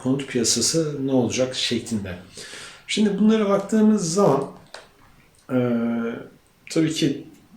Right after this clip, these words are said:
hedef, e, iki bin yirmi bir hedefi, e, yüzde yirmi birlik bir enflasyon. E, pardon, iki bin yirmi beş hedefi yıl sonu yüzde yirmi birlik bir enflasyon. Bu yıl sonu hedefi de yüzde otuz küsürlerde ama yüzde kırk beş ile bağlanacak gözüküyor. Ve Mehmet Şimşek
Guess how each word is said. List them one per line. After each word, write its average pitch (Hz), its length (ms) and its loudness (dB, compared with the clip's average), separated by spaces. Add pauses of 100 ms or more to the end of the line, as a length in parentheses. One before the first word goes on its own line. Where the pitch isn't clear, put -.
hedef, - 840 2
e, 107 340 -4
iki - 260 -6
bin 127 220 4
yirmi 131 260 4
bir 147 200 0
hedefi, 131 360 0 (680)
e, 135 100 0
yüzde 156 400 0
yirmi 160 200 4
birlik 147 300 2
bir 160 160 -2
enflasyon. 135 600 4 (400)
E, 113 220 -6
pardon, 120 200 2
iki 120 200 -2
bin 135 80 4
yirmi 135 160 6
beş 139 160 2
hedefi 120 340 0
yıl 139 100 -2
sonu 139 320 0
yüzde 139 280 -2
yirmi 135 200 6
birlik 131 280 -2
bir 160 80 2
enflasyon. 120 480 2 (160)
Bu 143 60 0
yıl 151 140 0
sonu 147 240 -2
hedefi 135 340 0
de 139 40 0
yüzde 135 300 0
otuz - 320 -2
küsürlerde 135 600 -2
ama 156 120 2
yüzde 135 260 -2
kırk 139 240 -8
beş - 240 2
ile 117 120 4 (640)
bağlanacak 131 600 2
gözüküyor. 151 600 0
Ve 165 100 10
Mehmet 170 280 4
Şimşek 190 540 0